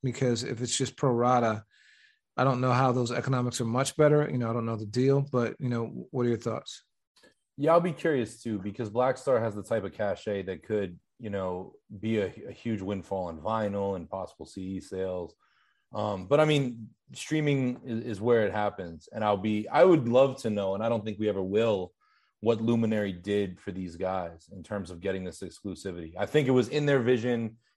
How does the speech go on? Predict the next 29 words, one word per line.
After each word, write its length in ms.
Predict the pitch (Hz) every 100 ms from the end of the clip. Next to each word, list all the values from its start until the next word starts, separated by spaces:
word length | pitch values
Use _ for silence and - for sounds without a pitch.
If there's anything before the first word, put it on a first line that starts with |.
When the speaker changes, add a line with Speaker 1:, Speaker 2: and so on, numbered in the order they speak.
| -
Speaker 2:
in 120 | 120
general. 540 | 110 113 120 120 120 120
I 40 |
mean, 320 | 104 101 104 - 123
we 160 | 117 110
talked 320 | 123 113 -
about 260 | 101 107
it 40 | 101
in 120 | 98
a 60 | 92
previous 360 | - 107 -
episode, 540 | 127 131 117 110 101 87
but 180 | 95 92 _ _ _ _ -
Yasin 400 | 123 - 156 120
Bey 220 | 123 120
has 120 | 110
put 200 | - 120
out 140 | 104
albums 440 | 98 110 110 98 85
in 60 |
the 60 | 92
last 300 | 92 95 -
five 260 | - 95 90
years 280 | 95 98
that 120 | 85 87
have 160 | 85 85
exclusively 640 | 113 - 110 107 110 98 95
lived 380 | 92 92 87 92
as 500 | 92 92 90 85